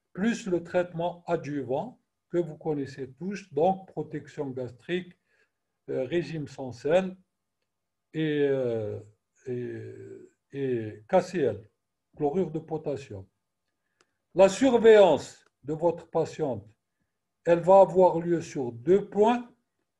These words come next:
La clinique, voir comment évolue le syndrome hémorragique et, euh, le contrôle de la tension, de la tension artérielle, et biologique par, euh, la pratique d'une formule numération sanguine par semaine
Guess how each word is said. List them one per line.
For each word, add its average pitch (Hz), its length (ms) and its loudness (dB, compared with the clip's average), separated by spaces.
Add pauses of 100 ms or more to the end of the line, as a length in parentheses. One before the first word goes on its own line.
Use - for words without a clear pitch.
(200)
La 175 180 4
clinique, 214 800 -2 (420)
voir 165 440 2
comment 170 340 -4
évolue 160 400 -6
le 151 120 -8
syndrome 156 600 -2
hémorragique 147 720 -6 (560)
et, 165 360 0 (180)
euh, 123 200 -6
le 165 160 -2
contrôle 165 560 -2
de 147 100 -2
la 147 140 0
tension, 147 640 -10 (100)
de 127 140 -4
la 127 220 -4
tension 139 480 -10
artérielle, 165 640 -6 (560)
et 262 140 2
biologique 220 800 4 (640)
par, 196 520 6 (140)
euh, 143 340 2 (100)
la 143 240 -2
pratique 196 600 -2
d'une 160 200 -8
formule 175 540 -2
numération 165 640 -4
sanguine 147 520 -8
par 139 220 -8
semaine 196 500 0